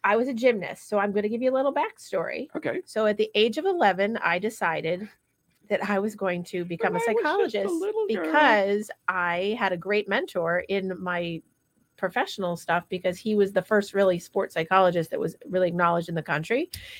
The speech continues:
Speaker 1: And he was one of my coaches slash sports psychologists. So that was back in the
Speaker 2: Oh, wow.
Speaker 1: day. And so I got inspired, and also because I was on the national team for the U S women's national gymnastics team. And
Speaker 2: Not
Speaker 1: because of
Speaker 2: bragging.
Speaker 1: that,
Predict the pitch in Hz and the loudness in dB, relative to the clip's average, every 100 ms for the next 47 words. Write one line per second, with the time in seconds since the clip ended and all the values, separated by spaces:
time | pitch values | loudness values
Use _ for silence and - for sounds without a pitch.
0 | - 220 226 214 202 202 180 185 175 170 | -2 2 4 4 2 0 -2 -2 -4 -2
1 | 175 175 _ _ 392 427 175 147 156 196 | -2 -6 _ _ 2 4 4 0 -2 2
2 | 165 165 - - 170 156 190 269 262 180 | 2 2 -4 -6 -4 -2 2 8 8 6
3 | 151 - - - - 196 208 233 185 170 | 0 -6 -20 -18 -4 4 6 6 2 0
4 | 165 170 156 156 151 - 160 139 139 - | -2 -4 -4 -4 -4 -4 -2 0 -2 -4
5 | - - - 233 240 233 208 226 285 320 | -14 -18 -2 2 4 6 6 4 0 -2
6 | 180 160 180 190 190 190 185 175 180 175 | 2 4 4 2 0 0 0 0 -4 -4
7 | 180 - 170 170 170 165 - 175 170 156 | -4 -2 -4 -4 -6 -8 -6 -4 -4 -4
8 | 160 - 190 190 175 165 180 165 160 160 | -8 -8 -10 -8 -6 -6 -4 -2 0 0
9 | 160 160 160 156 165 143 - 196 226 190 | 0 -4 -2 -4 -2 -4 -2 -2 4 4
10 | 170 170 - 180 196 - 175 170 - - | 4 -4 0 2 4 2 4 8 10 12
11 | - 196 - 190 180 | 10 10 8 8 6